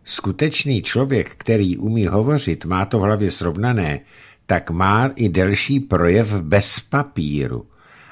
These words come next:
Ale ti, kteří to čtou, no tak ti zřejmě by z patra hovořit nedokázali. A takových politiků, pane Kolere, kteří dokážou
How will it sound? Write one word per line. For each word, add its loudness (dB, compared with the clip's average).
Ale 0
ti, -2
kteří 2
to 2
čtou, 0
no 0
tak -2
ti 0
zřejmě -2
by 0
z -12
patra 2
hovořit 2
nedokázali. 0
A -4
takových -2
politiků, -2
pane 0
Kolere, 2
kteří 0
dokážou 0